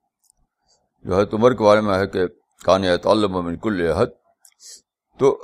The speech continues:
ہر ایک سے وہ discussion کرتے تھے، تعلم کرتے تھے، learning پروسیس جاری کر دیتے تھے، کوئی ملتا تو اس سے۔ تو دیکھیے، سب سے زیادہ قریبی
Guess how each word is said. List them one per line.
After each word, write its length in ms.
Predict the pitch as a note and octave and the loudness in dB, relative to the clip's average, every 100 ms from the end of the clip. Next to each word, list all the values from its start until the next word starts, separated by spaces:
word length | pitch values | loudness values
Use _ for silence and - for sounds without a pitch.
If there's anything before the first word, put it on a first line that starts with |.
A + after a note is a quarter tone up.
| F2+ | 0
ہر 100 | B2 | 4
ایک 140 | D#3+ | 4
سے 120 | - | 4
وہ 100 | D#3 | 0
discussion 380 | C3 B2 E3 F#3 | 0 -4 -2 0
کرتے 280 | F3 B2 G2 | 2 0 -2
تھے، 140 | - D2 _ _ _ _ _ _ _ _ _ - | -8 -14 _ _ _ _ _ _ _ _ _ 2
تعلم 400 | A2 A#2+ D3 D#3+ | 6 6 4 0
کرتے 320 | A#2+ F#2+ F#2 | 0 0 -4
تھے، 160 | - - _ _ _ _ _ - | -8 -18 _ _ _ _ _ -10
learning 480 | F2 A2+ C3 D3 | 2 4 4 2
پروسیس 380 | B2+ G#2+ G2+ C3+ - _ _ _ _ _ _ - | -2 0 -2 -4 -14 _ _ _ _ _ _ -2
جاری 200 | F#2 G#2 | 2 2
کر 140 | G#2 F2+ | 2 -2
دیتے 240 | F#2+ F2+ | -2 -6
تھے، 120 | F2 | -8
کوئی 200 | - F#2+ | -10 -8
ملتا 260 | E2+ D#2 D#2 | -8 -8 -8
تو 160 | D#2 | -10
اس 120 | D#2+ - | -20 -20
سے۔ 80 | - _ _ _ _ _ _ _ _ _ _ _ _ _ - | -20 _ _ _ _ _ _ _ _ _ _ _ _ _ -10
تو 80 | A#2 | -2
دیکھیے، 460 | A#2 C3+ E3+ F#3 D3+ - _ _ _ - | 0 2 4 2 2 -4 _ _ _ -12
سب 380 | - F3 F3+ - | -2 2 2 0
سے 280 | - E3+ | -4 -2
زیادہ 500 | D3+ B2 B2 B2 D3 C#3+ - _ _ _ _ _ _ _ _ _ _ _ _ _ | 2 2 2 4 4 2 -4 _ _ _ _ _ _ _ _ _ _ _ _ _
قریبی 400 | A#2+ C#3 C#3 A#2+ | 2 2 0 -4